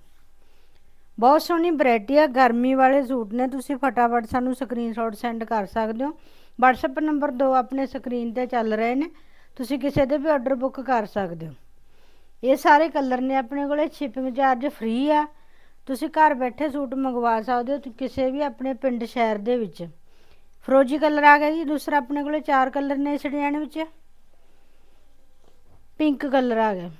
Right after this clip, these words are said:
ਕਲਰ ਸਾਰੇ ਬਹੁਤ ਸੋਹਣੇ ਨੇ, ਕਲਰ ਵੀ ਬਹੁਤ ਸੋਹਣੇ ਨੇ, ਡਿਜ਼ਾਈਨ ਵੀ ਬਹੁਤ ਸੋਹਣੇ ਨੇ। ਇਹ ਆ ਗਿਆ ਆਪਣੇ ਕੋਲੇ ਪੈਰਟ ਕਲਰ। ਛੇ ਸੌ ਪ੍ਰਾਈਸ ਹੈ ਇਹਨਾਂ ਸੂਟਾਂ ਦਾ। ਪਾਕਿਸਤਾਨੀ ਸੂਟ ਨੇ, ਪਿਓਰ ਕਾਟਨ ਦੇ ਵਿੱਚ।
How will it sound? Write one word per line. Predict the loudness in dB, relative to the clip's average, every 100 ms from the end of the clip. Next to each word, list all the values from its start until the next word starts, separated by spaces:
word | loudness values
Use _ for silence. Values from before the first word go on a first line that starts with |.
| -20 -20 -20 -20 -20 -20 -20 -20 -20 -10 -2
ਕਲਰ | 2 2
ਸਾਰੇ | 4 6 6 4
ਬਹੁਤ | 0 0
ਸੋਹਣੇ | -2 -4 -4
ਨੇ, | -4 -6 -12 -20 -20 -20 -20 -8
ਕਲਰ | -2 0 0
ਵੀ | 0
ਬਹੁਤ | 2 2 2
ਸੋਹਣੇ | 0 -2 0
ਨੇ, | -2
ਡਿਜ਼ਾਈਨ | -2 -2 -2 -2 -2 -2
ਵੀ | -2
ਬਹੁਤ | -2 -4
ਸੋਹਣੇ | -4 -4 -2
ਨੇ। | -2 -4 -8 -20 -20 -20 -8
ਇਹ | -2
ਆ | 0
ਗਿਆ | 0
ਆਪਣੇ | -4 -6 -4
ਕੋਲੇ | -4 -4
ਪੈਰਟ | -2 0 -2 -6
ਕਲਰ। | -6 -6 -8 -14 -20 -20 -20 -20 -20 -8
ਛੇ | 2 4
ਸੌ | 4 2
ਪ੍ਰਾਈਸ | 4 4 4
ਹੈ | 2
ਇਹਨਾਂ | 0 -2
ਸੂਟਾਂ | -2 -2 -2
ਦਾ। | -2
ਪਾਕਿਸਤਾਨੀ | 0 0 -2 -2 -2 0 -2
ਸੂਟ | -6 -6 -4
ਨੇ, | -4 -6
ਪਿਓਰ | -4 -2 -2
ਕਾਟਨ | -4 -6 -6 -8
ਦੇ | -8
ਵਿੱਚ। | -10 -16